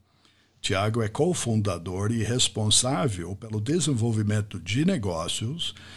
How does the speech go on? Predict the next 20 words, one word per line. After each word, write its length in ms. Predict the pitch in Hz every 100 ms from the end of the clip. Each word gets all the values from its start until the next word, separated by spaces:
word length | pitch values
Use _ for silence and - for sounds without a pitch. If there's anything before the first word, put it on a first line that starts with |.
| - -
que 140 | 202
apoiam 460 | - 160 160 165 156
o 60 |
empreendedorismo 1080 | 151 151 156 151 147 156 135 135 123 143 143 127
e 120 | 131
a 160 | 113
inovação 920 | 135 147 165 147 156 - 127 117 117 107 - -
no 160 | 131 127
jumpers 600 | 113 113 107 110 107 -
ponto 480 | - 107 101 104 107
C 420 | 104 - - 104
C. 440 | - - 90 71 - - _ _ - - - _
Jumpers 520 | - 98 107 127 110
é 40 | 104
localizado 840 | 104 104 110 107 98 95 98 107
também 380 | 104 95 98 143
em 120 | 170
Barão 360 | 110 95 95 95
Geraldo, 560 | 95 82 78 80 98 98
Campinas, 880 | 104 92 90 90 92 131 156 -